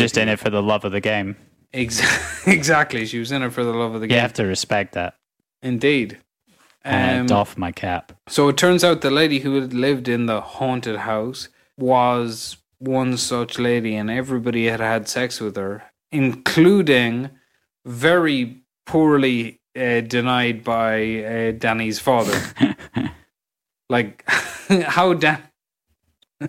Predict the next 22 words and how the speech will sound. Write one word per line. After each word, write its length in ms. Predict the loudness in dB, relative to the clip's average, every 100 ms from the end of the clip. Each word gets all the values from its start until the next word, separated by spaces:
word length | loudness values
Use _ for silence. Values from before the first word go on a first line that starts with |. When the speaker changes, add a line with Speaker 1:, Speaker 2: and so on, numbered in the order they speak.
| -12 _ -18 -18 _ _ -14 -10 -10 -8 -8 0
Speaker 2:
how 140 | 2
Danny's 440 | 4 4 4 0 -2
father 460 | 2 2 4 2
expects 440 | 2 -2 -2 -2 -2
his, 240 | -4 -4 -6 -8
'cause 180 | 0 2
his 140 | 2 2
wife 340 | 2 2 0
says, 300 | 0 0 0
"Did 320 | -2 -4 0
you 180 | 2 2
ever 240 | 2 2 0
have 180 | 0
sex 320 | -2 -2 -2 -6
with 140 | -6
her?" 300 | -4 -4 -8 _ _ _ _ _
Pause, 640 | 0 4 6 4 2 0 -6
one, 840 | -6 -4 0 0 0 -2 -6 -10 _ _ -16
two, 800 | -4 0 2 2 0 -2 -6 -14 _ _
three, 880 | -20 -10 -4 -2 0 0 -2 -4 -12 _ _ -20 _ 2
for, 300 | 6 6 4
no! 640 | 4 4 6 4 0 -6